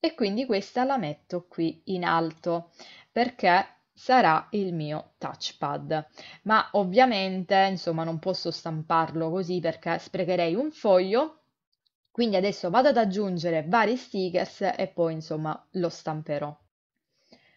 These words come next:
Ok, ed ecco qui. Allora, ho provato a cambiare il rettangolo e a metterlo direttamente così stondato, però, eh, mi sa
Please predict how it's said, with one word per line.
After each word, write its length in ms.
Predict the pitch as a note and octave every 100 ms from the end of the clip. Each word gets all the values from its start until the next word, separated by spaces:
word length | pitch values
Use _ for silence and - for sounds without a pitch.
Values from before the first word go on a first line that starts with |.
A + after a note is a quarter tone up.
| _ _
Ok, 680 | - E4+ F4+ B3 G3 F#3+ -
ed 280 | - C#4+ C4
ecco 400 | G3+ F#3+ - F3+
qui. 340 | - E3 E3 _
Allora, 420 | C4+ B3 E3+ E3 -
ho 200 | E4+ -
provato 840 | A#3 G#3 F3+ D#3 D3+ F3 A#3+ - - - -
a 160 | C#4+ D4+
cambiare 420 | E4 A3+ F#3 F3+
il 60 |
rettangolo 720 | F#3+ C4+ - G3 F3+ F3+ F#3 F#3+
e 20 |
a 60 |
metterlo 580 | A3 F3+ D#3 - F3 F3
direttamente 1040 | E3+ A3 C4 F#3 - F3 F3+ F3+ F3+ F3 D#3
così 320 | E3+ D3+ F3+
stondato, 1000 | - - F3 F3 E3+ D#3 D3+ E3+ G#3 A#3+ - - - _
però, 540 | - C4+ B3+ A3 A3 -
eh, 320 | F#3+ G3 G3
mi 220 | G3 A3
sa 260 | G#3+ A3+